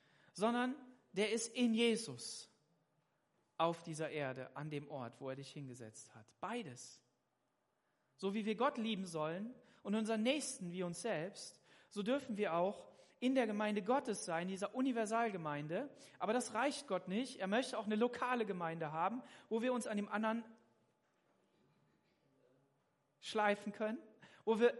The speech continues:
ermutigen können, wo wir sagen, „Come on, weiter, vorwärts.“ Wir wollen Gott dienen. Und das mussten sie. Und jetzt kommt's. Und das ist der Punkt. Ähm, ihr seid Nachahmer geworden.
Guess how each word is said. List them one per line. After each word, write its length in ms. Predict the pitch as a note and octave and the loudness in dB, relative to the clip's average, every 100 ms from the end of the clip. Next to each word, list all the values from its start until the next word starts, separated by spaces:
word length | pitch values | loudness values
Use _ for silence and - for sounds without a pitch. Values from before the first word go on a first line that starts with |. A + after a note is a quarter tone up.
| - - - | -10 -20 0
ermutigen 560 | G#3+ A3+ A3+ A3 G3+ G#3 | 6 8 6 2 -6 -4
können, 360 | A3 G#3 C#4+ - - - | -2 -2 -4 -14 -20 -2
wo 120 | A3 | 0
wir 60 | G#3+ | 2
sagen, 300 | G#3+ A3 G#3 | 2 2 0
„Come 260 | A3+ A#3 | -4 0
on, 320 | B3 B3+ G3 F3+ | 2 2 0 0
weiter, 400 | A#3 A#3+ E3+ D3+ | -2 -2 -6 -8
vorwärts.“ 840 | - A#3+ G#3 C#3+ C#3 - - - _ _ _ _ | -4 -4 -2 -8 -10 -14 -16 -18 _ _ _ _
Wir 140 | E3 F3 | -6 -4
wollen 260 | F#3+ G3 | -4 -2
Gott 320 | F3 F3 F3 - - _ - | -4 -6 -8 -20 -20 _ -6
dienen. 380 | F#3 E3+ A#2+ B2 - - - - | -4 -2 -4 -8 -18 -20 -14 2
Und 340 | G3 G3 - | 2 2 -2
das 180 | F#3+ - | -4 0
mussten 360 | B3+ - - | 0 0 -6
sie. 280 | E3 D3 B2 - - _ - | -6 -6 -8 -10 -20 _ -8
Und 120 | D#3+ | 2
jetzt 220 | A3+ C4+ | 2 2
kommt's. 480 | - C#4+ D3+ B2+ - - | -2 -2 -2 -8 -12 -8
Und 120 | F3 | -2
das 180 | A3 A#3+ | -2 -2
ist 120 | A#3+ | -4
der 100 | A#3+ | -4
Punkt. 440 | - B3 C3+ - - - - _ | -2 -2 -2 -8 -18 -20 -20 _
Ähm, 340 | F3+ F#3+ F#3 E3 - - _ _ _ _ _ | 4 4 4 -4 -12 -20 _ _ _ _ _
ihr 160 | G#3+ | 0
seid 220 | G#3 G#3+ G#3+ | 2 0 2
Nachahmer 580 | B3 C4 A#3+ G3 F#3 | 0 0 -2 0 0
geworden. 480 | D#3+ D3 C3+ B2 A2 | -2 -2 -2 -2 -6